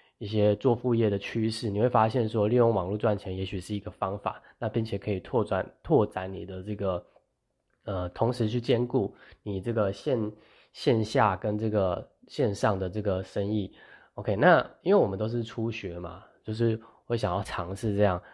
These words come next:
那其实有时候就是搞不懂说这是在干嘛的，所以大部分都是自己去，呃，摸索。那如果今天你在社群上的唯一的方法就是你去，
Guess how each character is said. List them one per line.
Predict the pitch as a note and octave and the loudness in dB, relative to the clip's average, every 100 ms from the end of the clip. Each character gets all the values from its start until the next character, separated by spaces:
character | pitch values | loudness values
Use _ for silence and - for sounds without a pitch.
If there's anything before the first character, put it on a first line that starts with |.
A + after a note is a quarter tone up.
| - | -8
那 | A#2+ | -4
其 | B2 C#3 | -2 2
实 | C#3 | 2
有 | G2 | 4
时 | A2 | 4
候 | A2+ A2 - | 4 2 -6
就 | - A2+ | -8 -6
是 | |
搞 | A#2+ F2+ | -2 -2
不 | A#2 | -2
懂 | A2+ F2+ | -2 -4
说 | F#2 G2 G2 G2 - _ _ | -4 0 2 0 -4 _ _
这 | - | -8
是 | A#2+ A#2 - | -6 -6 -4
在 | A#2 | 0
干 | - G2+ | 2 2
嘛 | F2 - | -2 -12
的， | _ | _
所 | - B2+ | -6 4
以 | |
大 | E3+ D#3+ | 8 8
部 | |
分 | E3 C3+ | 6 4
都 | B2+ | 2
是 | C3 | 0
自 | C3+ | 0
己 | G#2 | 0
去， | G2 A#2+ G#2 G2 _ _ _ _ | -2 -2 -2 -4 _ _ _ _
呃， | G#2 | -6
摸 | A2+ B2+ B2+ | 0 0 0
索。 | A#2 - - _ _ _ | -2 -6 -10 _ _ _
那 | F#3+ F#3 | 6 6
如 | F3 | 6
果 | C#3 | 2
今 | C#3 C#3+ | 2 0
天 | C#3+ C#3+ C#3 C#3+ _ _ | 2 4 4 0 _ _
你 | A#2 | -2
在 | D3 D3 | 0 4
社 | E3+ | 4
群 | - G#2+ | 4 0
上 | C#3 A#2+ | 2 4
的 | G#2+ G2 | 4 2
唯 | G2 G#2+ | 4 2
一 | B2 | 4
的 | A#2+ | 4
方 | A#2+ A2+ A#2+ | 4 2 2
法 | G2+ F2 | 0 0
就 | G#2+ | -2
是 | A2 G#2 | -2 -2
你 | F2+ | -4
去， | - G#2+ F#2+ | -2 -2 -2